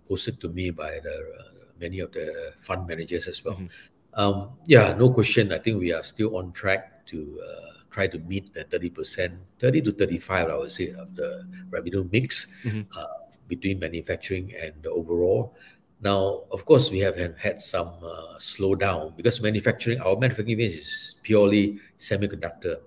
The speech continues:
Speaker 2: Yep.
Speaker 1: All the equipments that we make, or the services or the software that we make, is all tied into the semiconductor.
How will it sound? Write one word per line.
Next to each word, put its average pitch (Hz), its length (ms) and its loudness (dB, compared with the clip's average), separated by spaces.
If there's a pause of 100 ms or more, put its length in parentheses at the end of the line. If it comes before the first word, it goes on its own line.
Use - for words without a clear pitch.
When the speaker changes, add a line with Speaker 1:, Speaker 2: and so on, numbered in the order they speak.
(440)
Speaker 2:
Yep. - 140 -14
Speaker 1:
All 135 280 10
the 113 100 4
equipments 110 500 0
that 87 120 0
we 98 240 2
make, 92 480 -4
or 85 140 -6
the 80 100 -12
services 101 800 -2
or - 80 -10
the - 100 -14
software 98 460 -4
that 80 160 -6
we 110 140 -2
make, 95 280 -6 (300)
is 101 200 -8
all 117 280 6 (180)
tied 104 300 -2
into 101 320 -8
the 82 80 -8
semiconductor. 80 840 -12